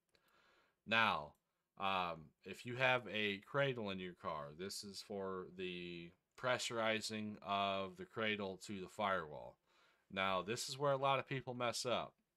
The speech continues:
Uh, a brief explanation on this is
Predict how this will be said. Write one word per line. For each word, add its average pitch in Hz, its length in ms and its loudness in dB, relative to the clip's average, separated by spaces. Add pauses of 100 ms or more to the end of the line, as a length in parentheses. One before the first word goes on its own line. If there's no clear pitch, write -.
(640)
Uh, 90 260 2 (140)
a 90 60 -8
brief 135 420 -2
explanation 131 720 0
on 82 220 -4
this 78 460 -6 (180)
is 82 640 -4